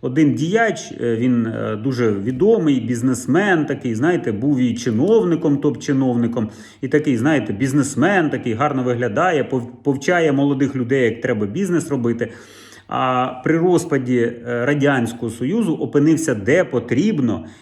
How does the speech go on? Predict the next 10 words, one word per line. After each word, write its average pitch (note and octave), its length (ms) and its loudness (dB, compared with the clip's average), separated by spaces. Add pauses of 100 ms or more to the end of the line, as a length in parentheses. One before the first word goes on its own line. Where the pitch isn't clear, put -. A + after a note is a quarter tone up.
і B2 80 -2
на C3 100 2
потрібному D#3+ 640 0
місці. C3 500 0
І - 20 -6
там C#3 200 0
було E3 220 4
дуже A#3 500 4
багато F3 500 -2
грошей, G#2+ 560 -4